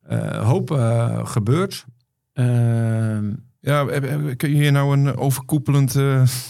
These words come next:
Speaker 2: ja, dat is misschien moeilijk.
Speaker 1: Nou ja, dat het eigenlijk, eh, dat, dat die energie, dat energievraagstuk, dat, dat gaat toch wel gestaag door. Eh,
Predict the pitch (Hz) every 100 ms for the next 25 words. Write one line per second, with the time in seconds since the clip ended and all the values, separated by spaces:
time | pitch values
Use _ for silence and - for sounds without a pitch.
0 | - _ _ 131 131 117 95 82 92 -
1 | 85 85 87 92 - - - - 190 190
2 | 175 185 175 - 208 202 147 143 127 -
3 | - 147 143 139 135 131 127 135 123 135
4 | 139 135 135 139 127 117 190 170 - -
5 | 120 120 143 131 117 190 - 160 - -
6 | - 110 - - _ _ 135 135 120 -
7 | _ 135 127 - - - - - _ _
8 | - 143 123 - 214 190 123 131 131 123
9 | 123 - 143 120 - 185 165 127 113 107
10 | 160 127 113 - _ 120 117 113 110 110